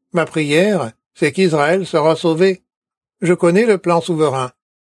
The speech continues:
Cela n'élimine pas ma vie de prière. Je plaide avec Dieu pour Israël, pour leur salut.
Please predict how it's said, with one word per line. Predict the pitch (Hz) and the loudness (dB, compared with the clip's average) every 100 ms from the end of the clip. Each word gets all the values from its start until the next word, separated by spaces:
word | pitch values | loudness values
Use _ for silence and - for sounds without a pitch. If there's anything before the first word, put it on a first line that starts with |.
| _ - | _ -6
Cela | - 185 180 | -2 0 0
n'élimine | 170 160 151 147 | -2 -4 -6 -8
pas | 135 165 180 | -4 0 0
ma | 160 139 | 0 -2
vie | 165 | 0
de | 165 | 0
prière. | 160 175 190 214 190 117 113 _ _ _ _ - | -2 -2 0 0 -2 -6 -16 _ _ _ _ -6
Je | 151 | -4
plaide | 131 165 185 | -2 0 2
avec | 170 165 135 | 2 2 0
Dieu | 147 180 | 0 0
pour | 165 147 | -2 -2
Israël, | 156 156 190 208 156 120 _ _ _ _ | -2 0 0 0 -2 -6 _ _ _ _
pour | - 143 | -2 0
leur | 143 - | 0 0
salut. | 170 185 208 190 | 0 0 -2 -8